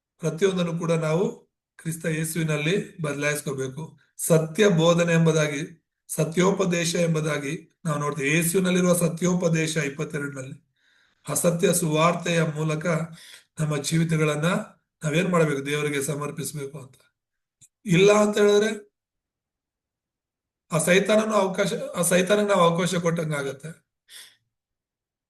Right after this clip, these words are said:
ನಮ್ಮಲ್ಲಿರುವಂತಹ ವಿಷಯಗಳು, ಈಗ ಇಲ್ಲಿದೆ, ನಾವು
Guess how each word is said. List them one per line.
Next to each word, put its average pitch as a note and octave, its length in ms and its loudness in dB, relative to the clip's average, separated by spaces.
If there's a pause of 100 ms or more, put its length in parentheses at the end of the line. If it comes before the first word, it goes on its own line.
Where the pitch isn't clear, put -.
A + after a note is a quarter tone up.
(680)
ನಮ್ಮಲ್ಲಿರುವಂತಹ E3+ 1000 2 (560)
ವಿಷಯಗಳು, E3 640 2
ಈಗ D#3 160 -4
ಇಲ್ಲಿದೆ, D#3 480 0
ನಾವು C#3 480 -4